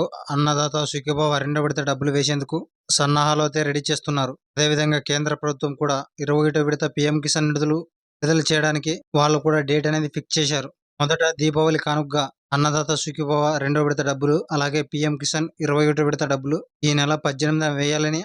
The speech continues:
అనుకున్నారు. కానీ కొన్ని అనివార్య కారణాల వల్ల తేదీనైతే పోస్ట్ పోన్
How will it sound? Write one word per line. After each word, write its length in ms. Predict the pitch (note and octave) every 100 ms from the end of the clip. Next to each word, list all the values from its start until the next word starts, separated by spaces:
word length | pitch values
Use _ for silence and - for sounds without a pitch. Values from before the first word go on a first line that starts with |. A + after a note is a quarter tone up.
| D#3
అనుకున్నారు. 460 | C#3+ D3+ D3+ C3+ - _ _ _ _ -
కానీ 260 | C#3+ C#3+ D#3 D3+
కొన్ని 220 | D3 D3+ D3+ D#3
అనివార్య 380 | C#3+ D3+ D#3 D#3 D3+
కారణాల 260 | D3+ D3+ D3+
వల్ల 140 | D3 D3+ - _ _
తేదీనైతే 500 | D3+ D3+ D#3+ D3+ E3 F3+ G3+ -
పోస్ట్ 240 | D#3 -
పోన్ 140 | -